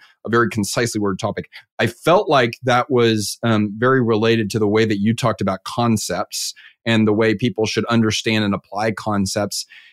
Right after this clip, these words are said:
Is there anything specific that you've learned about developing conceptual thinkers? A-, and then also why that's so important that we think conceptually?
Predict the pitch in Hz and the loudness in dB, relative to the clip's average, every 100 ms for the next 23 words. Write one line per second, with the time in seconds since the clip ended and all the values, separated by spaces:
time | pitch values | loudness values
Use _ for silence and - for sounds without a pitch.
0 | - 135 131 117 - 123 120 - 170 214 | -2 2 2 0 0 2 2 2 2 4
1 | 180 156 127 110 117 107 127 104 113 107 | 2 2 2 0 -4 -2 -2 -2 -2 0
2 | 113 127 113 117 113 110 110 107 101 110 | 2 2 2 0 2 0 -2 -4 0 2
3 | 107 _ 107 104 92 110 117 117 117 110 | 0 _ -6 -4 0 2 2 2 2 2
4 | 104 98 - 107 98 - 120 113 - 107 | 2 0 -2 -2 0 -2 -4 -2 0 2
5 | 101 - 113 117 120 170 202 220 - - | 2 0 0 0 2 2 2 0 -6 -14
6 | - _ 120 123 131 123 120 120 117 113 | -20 _ -2 -2 2 2 4 4 2 2
7 | 120 123 107 104 117 113 107 - 120 107 | 2 2 2 2 2 2 -2 0 2 2
8 | 98 117 - 101 95 95 92 110 - 95 | 2 0 0 -4 -4 -6 -6 -6 -6 -8
9 | 90 95 - - _ | -6 -8 -10 -18 _